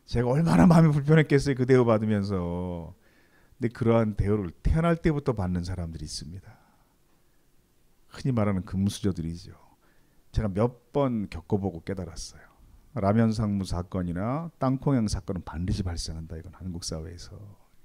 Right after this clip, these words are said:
저한테 대우 잘해줬다고, 강서료 많이 줬다고 그들이 더 정당합니까? 그렇지 않잖아요. 되게 그런 사회 지도층 인사들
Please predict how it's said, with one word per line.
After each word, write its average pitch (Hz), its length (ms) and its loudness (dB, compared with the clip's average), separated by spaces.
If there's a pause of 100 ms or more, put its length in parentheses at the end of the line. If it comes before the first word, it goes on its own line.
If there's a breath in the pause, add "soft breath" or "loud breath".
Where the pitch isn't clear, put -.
(1200 soft breath)
저한테 131 400 2
대우 120 280 2
잘해줬다고, 104 880 -2
강서료 127 480 0
많이 113 260 2
줬다고 127 380 2
그들이 107 260 -2
더 107 80 0
정당합니까? 92 880 -6 (100)
그렇지 - 280 -6
않잖아요. 90 500 -10 (1600 soft breath)
되게 131 240 2
그런 135 360 0
사회 139 280 -4
지도층 127 500 -2
인사들 117 400 0